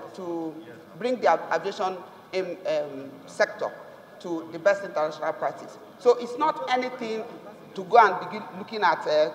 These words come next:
other laws, because what is repealing is those controversies over, uh, fan doing work of N-,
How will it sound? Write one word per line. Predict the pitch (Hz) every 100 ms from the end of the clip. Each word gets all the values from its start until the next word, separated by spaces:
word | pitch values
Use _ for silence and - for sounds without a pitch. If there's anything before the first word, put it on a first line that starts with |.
| -
other | 156 165 180 170
laws, | 151
because | - 202
what | 285 311
is | 240 -
repealing | 196 247 233 226 185
is | 165 - - - -
those | 240 240 - -
controversies | 185 - 214 190 175 - - - - - -
over, | 220 208 208 214 - - - - - 185
uh, | 175
fan | - 226 170 113 - - - - -
doing | 240 240 226 -
work | -
of | - - -
N-, | 190